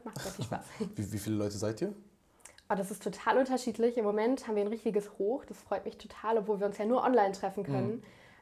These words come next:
Speaker 1: Äh, sind wir im Moment beim Plenum oft so fünfundzwanzig, dreißig Menschen.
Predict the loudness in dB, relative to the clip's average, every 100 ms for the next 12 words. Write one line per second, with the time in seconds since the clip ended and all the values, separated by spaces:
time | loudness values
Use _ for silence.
0 | 4 6 6 6 4 6 4 4 2 4
1 | 4 4 4 2 2 -4 -4 2 4 4
2 | 2 0 0 -2 -6 0 0 0 -4 -6
3 | -4 -6 -8 -10